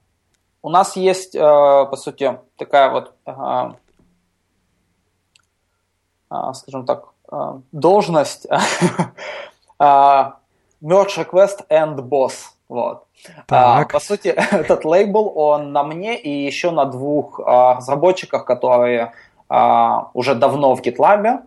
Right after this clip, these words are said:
Speaker 1: то есть
Speaker 2: Ну, на
Speaker 1: которые
Speaker 2: старших товарищах, да,
Speaker 1: Да,
Speaker 2: конечно.
Speaker 1: на старших товарищах, вот. И, а, большинство merge-реквестов, а, ассайнится на одного из нас. Вот. То бишь мы втроём проверяем, а, merge-реквесты все остальные.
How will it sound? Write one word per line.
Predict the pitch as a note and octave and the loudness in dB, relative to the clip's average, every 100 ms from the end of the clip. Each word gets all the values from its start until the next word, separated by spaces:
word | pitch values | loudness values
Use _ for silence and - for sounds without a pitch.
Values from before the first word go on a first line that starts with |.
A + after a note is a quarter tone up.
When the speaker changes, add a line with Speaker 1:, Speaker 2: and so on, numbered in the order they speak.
| _ | _
Speaker 1:
то | B2 | -8
есть | - - | -8 -8
Speaker 2:
Ну, | A#3 | -2
на | A3 | 2
Speaker 1:
которые | - | 4
Speaker 2:
старших | F#3+ C3+ - | 4 2 0
товарищах, | E3 D3+ B2 - B2+ | 0 2 0 -4 -2
да, | A#2+ | 2
Speaker 1:
Да, | C#3+ | 4
Speaker 2:
конечно. | C#3 B2+ | 4 2
Speaker 1:
на | A#2 | 0
старших | - D#3 | -2 -2
товарищах, | D#3 C#3 C3 A2+ - - | -2 2 0 -2 -10 -6
вот. | C3+ A#2+ - - | 0 0 0 -12
И, | D#3 D3+ D3+ D3 _ - - | -14 -10 -10 -10 _ -20 -6
а, | - C#3 C#3 C3+ | 2 6 6 6
большинство | D#3 D#3 - G#3+ | 2 -2 0 0
merge-реквестов, | F#3+ F#3+ F#3 F3+ A#3 C4 - - - - | 2 0 -2 -2 -2 -2 -6 -8 -10 -4
а, | D3+ C#3+ | -2 -2
ассайнится | C#3+ F3+ F3+ E3+ D#3 - | -4 -2 -2 -4 -10 -8
на | C#3 C3+ C3 | -6 -4 -4
одного | C3 C#3 D3 D3+ C#3+ C3+ C3 - - - | -4 -8 -4 0 2 4 2 -2 -6 -10
из | C#3 B2 | -10 -8
нас. | A2 G2+ - _ _ _ | -8 -8 -14 _ _ _
Вот. | B2+ G#2+ - _ - | -6 -4 -6 _ -8
То | |
бишь | C3 D3 E3+ | -4 -4 0
мы | F#3+ | -2
втроём | F#3+ D#3+ F#3 G#3 F3+ | 2 4 4 2 2
проверяем, | C#3+ C3+ D3 D3 D3 C3+ B2 | -2 0 4 4 4 0 -6
а, | C3+ B2+ B2+ | -2 0 0
merge-реквесты | B2+ B2+ B2+ D3+ D3+ A#2+ | -2 -8 -2 0 0 -4
все | - C3 | -6 -6
остальные. | - A#2+ A#2 G2+ | -4 -6 -8 -16